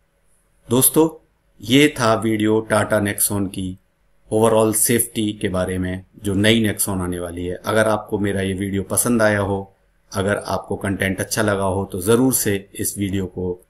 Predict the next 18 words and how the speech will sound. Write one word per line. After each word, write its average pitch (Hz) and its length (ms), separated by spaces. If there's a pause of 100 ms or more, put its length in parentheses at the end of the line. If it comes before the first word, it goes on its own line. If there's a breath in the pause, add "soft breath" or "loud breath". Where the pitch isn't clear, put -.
(160)
लाइक 113 320
करें, 107 240
शेयर 120 360
करें, 98 300
मेरे 104 240
चैनल 139 440
को 113 220
आप 98 280
जरूर 107 240
से 113 120
सब्सक्राइब 95 580
करें 95 240 (440)
और 104 200
बेल 101 240
आइकन 98 260
को 92 140
जरूर 104 300
दबाएं 92 420